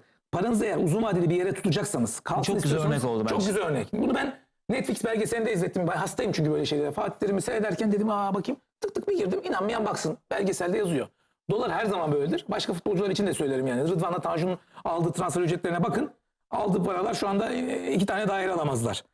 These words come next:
Speaker 1: Dolar olarak tutarsanız parayı, doların çünkü zamanla eritme şeyi var. Her yıl yüzde beş, yüzde sekiz eriyor. Tamam mı? Paran artmış gibi gözüküyor. Bak artmış.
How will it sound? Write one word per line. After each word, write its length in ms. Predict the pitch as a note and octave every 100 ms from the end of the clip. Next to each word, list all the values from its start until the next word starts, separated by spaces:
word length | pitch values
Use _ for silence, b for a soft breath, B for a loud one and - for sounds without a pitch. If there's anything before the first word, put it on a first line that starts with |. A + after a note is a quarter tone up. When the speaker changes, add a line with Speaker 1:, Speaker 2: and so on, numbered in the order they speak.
| _ _ -
Speaker 1:
Dolar 180 | D3+ A3
olarak 280 | E3+ D#3+ D3+
tutarsanız 480 | - D#4 - D#3 -
parayı, 320 | D3 G3+ -
doların 280 | D#3+ F3 G#3+
çünkü 180 | F3+ D3+
zamanla 360 | D3+ A#3 A3+
eritme 360 | F3 E3 - F3+
şeyi 220 | E3 D#3+
var. 160 | G#2 -
Her 180 | - F#3+
yıl 160 | F3+
yüzde 240 | E3+ D3+ D#3
beş, 180 | C#3 E3
yüzde 180 | D3+
sekiz 280 | D#3 F3+ F#3+
eriyor. 300 | C#3 B2 D#4+ - _ _ _ _
Tamam 220 | A#3+ F4+
mı? 80 | -
Paran 220 | - G3
artmış 280 | A#3 F#3+ F#4+
gibi 140 | F#4+ E4+
gözüküyor. 420 | G3 G3 C#4 F#4+ - -
Bak 140 | -
artmış. 500 | C3 - C4 - -